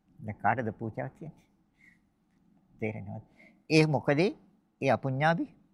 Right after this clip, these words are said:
සංඛාර. ආනිජ්ජාභි සංඛාර කියන්නේ වෙන එකක්. ආනිජ්ජාභි සංඛාර කියන්නේ අරූපාවචර ධ්‍යාන.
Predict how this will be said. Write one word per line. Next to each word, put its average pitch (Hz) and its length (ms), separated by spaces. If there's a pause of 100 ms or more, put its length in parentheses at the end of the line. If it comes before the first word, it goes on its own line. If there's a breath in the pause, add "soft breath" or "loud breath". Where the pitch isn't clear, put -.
(220)
සංඛාර. - 280 (280 soft breath)
ආනිජ්ජාභි 233 560
සංඛාර 240 440
කියන්නේ 240 280
වෙන 120 120
එකක්. 90 180 (720)
ආනිජ්ජාභි 214 560
සංඛාර 220 540
කියන්නේ 240 380
අරූපාවචර 220 680
ධ්‍යාන. 113 400